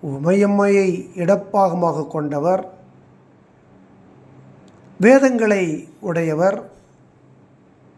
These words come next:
விமலர், கங்கையை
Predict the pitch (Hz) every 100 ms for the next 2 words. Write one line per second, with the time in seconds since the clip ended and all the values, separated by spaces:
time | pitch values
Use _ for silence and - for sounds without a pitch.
0 | _ - - - 170 180 170 165 185 196
1 | - - - _ _ _ _ _ _ _
2 | - - - - - - - - - -
3 | - - - - 175 240 294 254 208 160
4 | 151